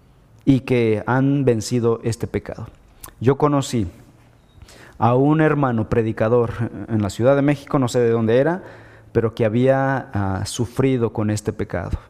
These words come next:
Y ahora predicaba la palabra de Dios, un testimonio de la gracia, del arrepentimiento y de la obra del Señor.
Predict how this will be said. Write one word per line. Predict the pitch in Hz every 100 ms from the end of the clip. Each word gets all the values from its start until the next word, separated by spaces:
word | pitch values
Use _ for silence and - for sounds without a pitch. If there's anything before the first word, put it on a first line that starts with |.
| _ _ _ _
Y | 120
ahora | 131 143 139
predicaba | 123 113 147 156 135
la | 117
palabra | 110 107 104 -
de | -
Dios, | - -
un | 139 139
testimonio | 139 - 131 123 131 131 110 101 - - -
de | -
la | 104 95
gracia, | 104 123 139 - 156 160 - - -
del | 117
arrepentimiento | 110 107 - 98 98 98 131 143 139 147 147 -
y | 120
de | 107
la | 101 101
obra | 107 107
del | 98 107
Señor. | - 101 98 -